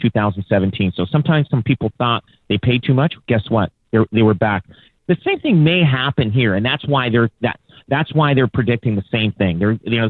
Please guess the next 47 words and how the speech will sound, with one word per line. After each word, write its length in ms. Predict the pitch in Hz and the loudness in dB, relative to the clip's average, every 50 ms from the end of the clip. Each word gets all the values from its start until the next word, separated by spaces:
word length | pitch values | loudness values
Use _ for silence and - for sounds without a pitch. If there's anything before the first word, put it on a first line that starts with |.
| 95 - | -2 -4
saying, 140 | 123 107 107 | -4 -2 0
"Well, 260 | 107 104 101 95 - _ _ _ _ _ | 0 2 0 0 -2 _ _ _ _ _
the 60 | - 110 | -2 0
housing 300 | 143 170 170 170 165 - | 2 2 2 2 0 0
prices 360 | - 135 135 131 - 117 110 | 0 0 -2 -2 -2 -2 -4
are 60 | 104 | -4
going 280 | - 107 101 92 85 - - | -4 -4 -6 -6 -8 -6 -2
thirty, 340 | 151 139 127 113 104 95 - | 0 2 2 2 0 -2 -2
forty 260 | - 139 127 120 113 98 | 0 0 0 0 0 -2
percent 460 | - 110 - - 123 113 107 95 - _ _ _ _ _ _ _ - | -4 -8 -8 -6 -4 -4 -4 -4 -6 _ _ _ _ _ _ _ -6
in 140 | 104 107 - _ | -6 -6 -4 _
cer-, 200 | - 143 - - | -2 -2 -2 0
in 120 | 120 113 104 - | -2 -2 -2 0
certain 240 | - 143 123 113 120 | 0 0 0 0 0
areas," 280 | 117 113 113 113 110 101 | 0 2 2 2 0 0
and 80 | 98 | 0
they 100 | 107 107 | -2 -2
think 220 | - - 131 123 - | 0 0 -2 0 0
there's 140 | 123 107 | 0 0
gonna 180 | - 113 110 107 | 0 0 -2 0
be 260 | 87 113 110 104 - - _ _ _ _ _ _ _ _ _ _ _ _ - | 0 0 0 0 -2 -4 _ _ _ _ _ _ _ _ _ _ _ _ -10
an 140 | 117 113 113 | -8 -8 -6
adjustment 560 | 110 - - 131 127 - - 123 113 110 - _ _ _ - - - | -6 -4 -2 -2 -2 -2 -2 -2 -2 -2 -4 _ _ _ -20 -8 -2
of, 180 | - 110 107 - - - | 0 0 0 0 -2 -4
uh, 300 | 120 113 110 110 104 98 - | -2 -2 0 0 -2 -4 -4
uh, 160 | - 107 101 92 _ _ _ - - | -4 -4 -4 -4 _ _ _ -12 -6
twelve 220 | 135 127 120 113 | -4 -2 -2 -2
to 80 | - 117 | -4 -6
fifteen 380 | - 127 113 - - 120 113 | -4 -4 -4 -4 -4 -6 -6
percent. 440 | - - 107 - - 117 107 107 - _ _ - _ _ _ _ - | -4 -6 -8 -6 -4 -4 -4 -4 -6 _ _ -20 _ _ _ _ -4
Um, 420 | 123 117 117 113 113 113 113 104 - - | -2 0 2 2 2 0 -2 -4 -6 -4
it, 160 | 147 151 - _ - | -4 -4 -4 _ -2
it, 140 | 165 156 _ _ _ _ _ _ _ _ _ _ _ _ _ _ _ - - - | -4 -4 _ _ _ _ _ _ _ _ _ _ _ _ _ _ _ -20 -8 -2
you 100 | 156 143 | 0 2
know 80 | 151 151 | 4 4
what? 200 | 156 156 - - | 2 2 0 -2
They're 180 | 127 135 151 165 | 0 0 2 2
just 180 | 190 185 - | 2 2 2
going 220 | - 151 147 147 127 | 2 2 2 2 2
by 160 | 131 113 107 | 0 0 0
history. 400 | 92 113 113 - - - 147 151 - | 0 0 -2 0 0 0 0 0 2
They're, 140 | 127 120 - | 0 0 0
they're, 200 | - 123 120 113 | 2 2 2 2
they're 140 | - 110 113 | 2 0 -2
predicting 400 | - - 98 127 127 - 135 123 | -2 -2 -2 -2 -2 -2 -2 -2
by 160 | 107 110 101 | -2 0 -2
history. 420 | 101 120 120 - - 165 175 170 | 0 -2 -2 -2 -2 -2 -2 -2